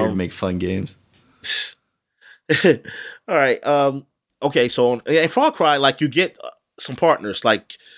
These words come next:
Speaker 2: um, A Is that can play with you. Uh,
Speaker 1: Oh,
Speaker 2: you can also
Speaker 1: cool.
Speaker 2: play co-op, but, um, they got in this. Um, yeah. Excuse me. So you get, so you got the dog. That's an A I partner. You can, I think you can lock it to get maybe up to three.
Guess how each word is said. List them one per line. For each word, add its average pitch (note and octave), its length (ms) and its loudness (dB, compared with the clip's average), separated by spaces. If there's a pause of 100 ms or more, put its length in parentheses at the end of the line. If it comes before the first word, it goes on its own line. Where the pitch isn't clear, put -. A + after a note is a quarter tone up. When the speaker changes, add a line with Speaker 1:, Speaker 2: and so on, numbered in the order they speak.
(240)
Speaker 2:
um, A2 400 0
A C#3+ 160 4 (280)
Is - 180 -10
that A2+ 160 -4
can G#2+ 80 -10
play A2+ 200 -2
with F#2 240 -8
you. E2+ 140 -16 (200)
Uh, G2 200 -2
Speaker 1:
Oh, - 140 0
Speaker 2:
you E3 60 -2
can F3 120 2
also D3 220 2
Speaker 1:
cool. G3+ 60 4
Speaker 2:
play A2+ 120 0
co-op, A#2 560 2
but, G#2+ 240 -2 (480)
um, G#2+ 440 2 (260)
they D#3+ 120 4
got E3+ 280 2
in C#3+ 140 2
this. D#3 380 0
Um, A2+ 640 0 (160)
yeah. E3 260 2 (120)
Excuse A#2+ 280 -2
me. F2 80 -14 (960)
So E3 200 2
you F3+ 140 0
get, G#3 120 4
so - 360 -4
you E3 60 0
got G#3 160 2
the F3+ 60 -2
dog. C3 440 2
That's B2 200 2
an A#2 60 2
A A#2 140 4
I A2 100 2
partner. A2 540 -2 (460)
You C#3 140 -10
can, - 180 -2
I - 100 -4
think E4+ 180 0
you D#3 180 0
can B2 80 -2
lock C3+ 240 2
it C#3+ 100 -4
to C3+ 100 -4
get B2+ 300 -2 (360)
maybe C3+ 360 0
up C3+ 180 0
to B2 140 -4
three. F3 520 -4